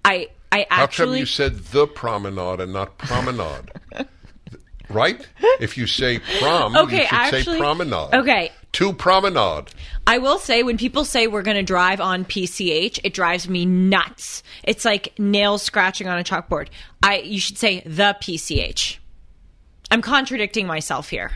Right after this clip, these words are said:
Speaker 1: I know I am.
Speaker 2: To drive
Speaker 1: I,
Speaker 2: on the P C H.
Speaker 1: yeah, you should say on the P C H.
Speaker 2: That's Pacific Coast Highway
Speaker 1: Yes.
Speaker 2: for those of you listening
Speaker 1: Yes.
Speaker 2: in Belgium. Go ahead.
Speaker 1: <laughs> And we do, but we have listeners in South
Speaker 2: Uh,
Speaker 1: Korea
Speaker 2: I'm well
Speaker 1: and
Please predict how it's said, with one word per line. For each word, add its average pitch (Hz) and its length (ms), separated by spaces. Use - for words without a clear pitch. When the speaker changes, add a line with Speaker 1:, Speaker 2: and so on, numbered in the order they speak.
Speaker 1:
I 196 100
know 196 200
I 160 100
am. 107 220
Speaker 2:
To 98 100
drive 107 380
Speaker 1:
I, - 40
Speaker 2:
on 104 220
the 95 60
P 90 220
C - 160
H. 226 60
Speaker 1:
yeah, 220 80
you 214 160
should 233 180
say 240 160
on 208 200
the 202 80
P 196 180
C 190 240
H. - 280
Speaker 2:
That's - 180
Pacific 104 500
Coast 98 240
Highway 117 360
Speaker 1:
Yes. 104 120
Speaker 2:
for 110 80
those 101 260
of 95 80
you 95 160
listening 87 400
Speaker 1:
Yes. 82 80
Speaker 2:
in 78 60
Belgium. 73 480
Go 101 160
ahead. 80 380
Speaker 1:
<laughs> - 20
And 196 220
we 190 260
do, 208 220
but 180 200
we 220 160
have 285 120
listeners 190 360
in 165 100
South 101 380
Speaker 2:
Uh, 196 80
Speaker 1:
Korea - 300
Speaker 2:
I'm 262 160
well 107 120
Speaker 1:
and 110 80